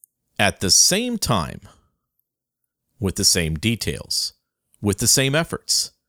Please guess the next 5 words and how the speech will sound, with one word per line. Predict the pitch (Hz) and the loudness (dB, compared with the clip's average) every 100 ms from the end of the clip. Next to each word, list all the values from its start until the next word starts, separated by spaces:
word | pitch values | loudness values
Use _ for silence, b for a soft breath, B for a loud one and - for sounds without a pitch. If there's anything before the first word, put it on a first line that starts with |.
| _ _ _ _ _ _ _ _ _ _ _ | _ _ _ _ _ _ _ _ _ _ _
creating | - - 131 123 127 | -4 2 2 2 -2
chaos | - - 170 139 76 73 - | -4 -4 -2 -2 -2 -2 -4
across | - 98 92 | -2 -2 0
our | 131 | 0
nation? | 131 127 - - | -2 -2 -4 -10